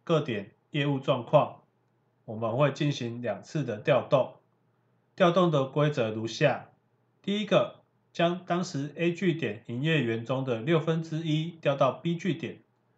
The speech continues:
而六分之一调到 C 据点。第二，将当时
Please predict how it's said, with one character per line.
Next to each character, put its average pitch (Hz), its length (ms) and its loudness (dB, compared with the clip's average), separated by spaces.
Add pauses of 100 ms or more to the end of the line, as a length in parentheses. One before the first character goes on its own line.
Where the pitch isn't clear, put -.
(240)
而 135 240 -2
六 175 180 2
分 170 240 0
之 160 220 -4
一 147 220 2
调 165 280 2
到 131 280 2
C - 240 -4
据 165 180 0
点。 - 240 -10 (1080)
第 214 160 0
二， 196 280 8 (800)
将 202 300 4
当 202 200 0
时 135 380 -8